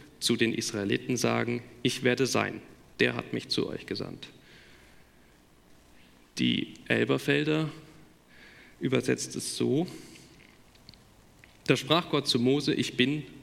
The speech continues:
der ich bin.‘ Dann sprach er: ‚So sollst du zu den Söhnen Israel sagen: Der Ich Bin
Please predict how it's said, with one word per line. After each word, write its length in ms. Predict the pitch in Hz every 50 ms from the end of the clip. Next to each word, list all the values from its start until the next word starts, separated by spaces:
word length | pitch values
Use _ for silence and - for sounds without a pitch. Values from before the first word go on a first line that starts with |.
| - - - - -
der 120 | 143 151
ich 180 | 151 156 - -
bin.‘ 260 | - 123 107 90 92 - - - - - - - - - - - - - - - - - - - - - - - - - - - - - - - - -
Dann 180 | - 110 113 110
sprach 380 | - - - 123 120 127 123
er: 240 | 139 135 135 135 135 135 - - - - - - - - - - - - - - - - -
‚So 140 | - 131
sollst 340 | 113 120 117 135 - - -
du 80 | 151 143
zu 140 | 135 - 117
den 160 | 113 113 107
Söhnen 460 | 104 110 113 123 135 139 131 131 -
Israel 480 | - - - - 131 127 113 120 131 123
sagen: 500 | - 117 113 117 117 117 123 123 120 120 - - - - - - - - - - - -
Der 260 | 123 117 113 113 113 113 - - - - - - - - - - - - - - -
Ich 280 | 139 147 - - -
Bin 280 | - 160 147 117 110 107